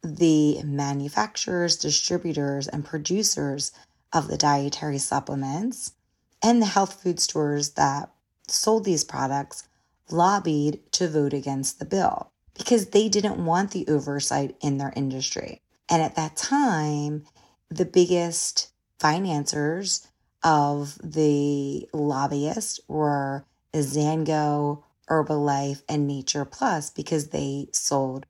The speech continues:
dietary supplements. At the time, there was also this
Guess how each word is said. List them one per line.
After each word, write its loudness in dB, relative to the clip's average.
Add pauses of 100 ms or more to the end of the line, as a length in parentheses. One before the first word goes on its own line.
(260)
dietary -2
supplements. -6 (400)
At 4
the 0
time, 0 (300)
there 2
was 0
also 2 (320)
this -2